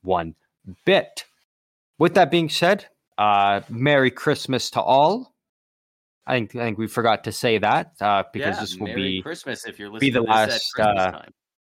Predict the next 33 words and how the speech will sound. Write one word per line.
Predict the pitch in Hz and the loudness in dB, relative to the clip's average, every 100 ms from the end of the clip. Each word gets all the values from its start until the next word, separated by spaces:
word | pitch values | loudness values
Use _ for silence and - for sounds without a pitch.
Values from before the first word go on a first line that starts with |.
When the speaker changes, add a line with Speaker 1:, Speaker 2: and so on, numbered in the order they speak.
| _ _ _ | _ _ _
Speaker 1:
yeah, | 131 147 | 0 0
this | - | 2
will | |
be | 117 | -2
the | 117 | 2
last | 117 117 - | 4 2 0
one | |
before, | 113 - 120 117 110 | -4 -2 0 2 0
before | 90 104 123 113 104 | -4 -4 0 2 2
the | 98 | 2
holidays | 123 127 131 131 | 2 2 2 -2
here, | 156 | -2
or | 151 135 135 135 | 0 2 4 2
happy | - 135 - 117 | 2 0 0 0
holidays, | 127 123 120 117 117 120 - - | 2 4 2 2 0 0 -6 -4
um, | 104 104 92 | -2 -2 -4
to | - | -2
all | 95 98 | 0 0
of | 90 | -2
those | 98 95 - | -4 -4 -6
who, | 101 95 87 82 _ _ _ _ _ _ | -8 -8 -8 -12 _ _ _ _ _ _
you | 104 | -4
know, | 95 85 _ - | -2 -4 _ -4
don't | 123 - | -4 -2
partake, | 110 - 113 - _ _ | -4 -2 -4 -4 _ _
don't | 160 135 | 0 2
participate | 139 131 110 135 | -2 -2 -4 -2
in | 110 | -2
the | 113 | -4
traditional, | - 110 113 - 107 101 87 | -4 -2 -2 -2 -2 -2 0
um, | 95 92 | 0 -2
festivities. | - 110 - - 135 131 131 120 - _ _ _ _ | -2 -4 -4 -4 -2 0 -2 -4 -12 _ _ _ _
Um, | - 87 82 82 | -6 -6 -8 -16